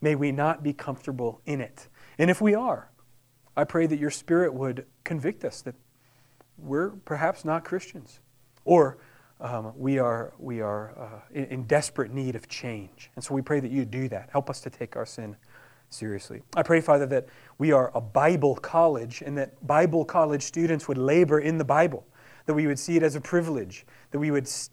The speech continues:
stack habit on top of habit on top of habit,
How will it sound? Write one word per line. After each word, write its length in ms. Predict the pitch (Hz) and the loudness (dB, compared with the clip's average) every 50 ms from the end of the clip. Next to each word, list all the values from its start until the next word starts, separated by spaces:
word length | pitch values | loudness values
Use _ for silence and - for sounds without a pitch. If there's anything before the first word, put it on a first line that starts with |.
| _ | _
stack 480 | - - - - - 160 160 160 - - | -10 -8 -8 -2 0 0 0 0 -2 -4
habit 520 | - - - 160 170 196 170 156 143 - | -12 -6 0 4 4 4 4 2 -4 -2
on 200 | - 143 143 139 | -2 -4 -4 -4
top 260 | 139 - 156 143 - 147 | -2 -2 -2 -2 -2 -6
of 100 | 131 - | -8 -6
habit 460 | - - 170 190 175 156 135 117 - - | 0 4 4 4 4 2 -4 -6 -6 -8
on 120 | 139 135 | -10 -8
top 240 | - - 143 - - | -2 -2 -2 -2 -2
of 100 | 131 - | -8 -12
habit, 440 | - - 151 165 160 147 123 - | -8 -4 -2 -2 -2 -2 -6 -10